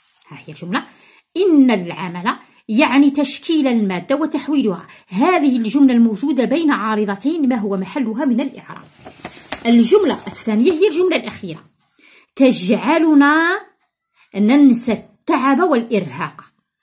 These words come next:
هذه الجملة الموجودة بين عارضتين والتي جاءت بعد تجعلنا ما محلها من الإعراب؟ طبعًا دون أن نرجع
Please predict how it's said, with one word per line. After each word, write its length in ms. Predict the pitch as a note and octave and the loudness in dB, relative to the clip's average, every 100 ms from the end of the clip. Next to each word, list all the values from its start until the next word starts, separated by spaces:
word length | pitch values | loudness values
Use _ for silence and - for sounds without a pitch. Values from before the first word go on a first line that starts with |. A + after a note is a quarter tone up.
| - | -10
هذه 220 | G#3 G#3 | -6 -2
الجملة 320 | G3 C4 A#3 | 0 2 2
الموجودة 560 | A3+ A3 G3+ D#4 F4 E4+ | 2 0 -4 -4 -2 -2
بين 220 | E4+ D#4 | -2 -2
عارضتين 840 | A#3 A#3+ G#3 F#3 F#3 A3+ C#4 - _ _ _ _ - | -2 -2 -2 -4 -6 -6 -6 -8 _ _ _ _ -2
والتي 300 | G#3 A3+ B3 | 0 0 0
جاءت 420 | A#3+ C4+ A#3 - | 0 -2 -4 -4
بعد 360 | F#3+ G3+ - - - | -4 -4 -6 -12 -6
تجعلنا 720 | D4+ - C#4 A#3 A#3 C4+ - _ _ | -4 -2 -2 0 0 0 -2 _ _
ما 280 | F3+ F3+ A#3+ | -8 -2 2
محلها 520 | B3+ A#3+ C4 B3 A#3+ | 2 0 -4 -4 -2
من 140 | D4+ A#3 | -2 -4
الإعراب؟ 440 | C#4 - - - _ _ _ _ _ _ _ _ _ _ - | -6 -10 -20 -20 _ _ _ _ _ _ _ _ _ _ -16
طبعًا 300 | F#3 G3 G3 | -12 -6 -2
دون 220 | E4 E4 | 0 0
أن 220 | - B3 | 2 4
نرجع 400 | C4+ C#4 G#3+ - | 4 2 -2 -8